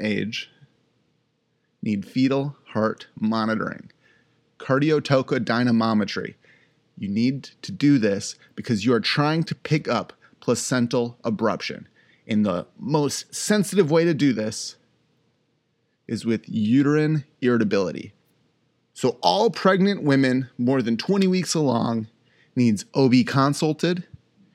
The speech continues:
They need cardiotocodynamometry for at least six hours, 'cause we need to know if that potentially viable baby is in any distress at all. This is important.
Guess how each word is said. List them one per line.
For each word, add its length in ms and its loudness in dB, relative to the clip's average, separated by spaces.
They 120 2
need 240 2
cardiotocodynamometry 1900 2
for 220 2
at 180 0
least 300 0
six 240 0
hours, 500 0
'cause 180 0
we 160 -2
need 200 0
to 120 0
know 460 4
if 140 -6
that 220 -4
potentially 880 -2
viable 500 -2
baby 460 0
is 160 -4
in 160 0
any 240 2
distress 480 -2
at 80 -6
all. 180 -12
This 240 2
is 120 -4
important. 680 -2